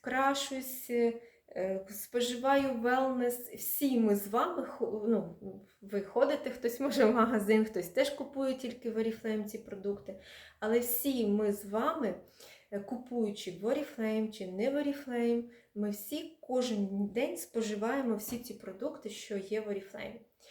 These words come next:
І ми їх і так купували до програми сердечної. Ми їх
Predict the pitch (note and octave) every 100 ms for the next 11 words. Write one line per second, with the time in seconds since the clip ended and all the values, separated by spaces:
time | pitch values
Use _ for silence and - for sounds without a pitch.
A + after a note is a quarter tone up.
0 | - - _ A#3 E4 F#4 - A#3 C#4 C#4
1 | A#3 - A3 G3 F#3 F3+ A3+ - - -
2 | A3 C4 C#4 A#3 C4 C4 B3 A#3+ C4+ A#3+
3 | A3+ A#3+ A#3 - A#3 A3 C4+ - - -
4 | - _ - A#3 D4 F#4